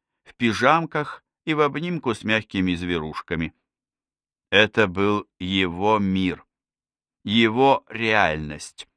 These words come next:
Пентхаус Вестермальме был холоден и рассчитан до последнего сантиметра. Изощрённая, обольстительная мебель.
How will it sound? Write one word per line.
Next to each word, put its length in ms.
Пентхаус 920
Вестермальме 1040
был 220
холоден 720
и 120
рассчитан 680
до 120
последнего 640
сантиметра. 800
Изощрённая, 1300
обольстительная 1300
мебель. 600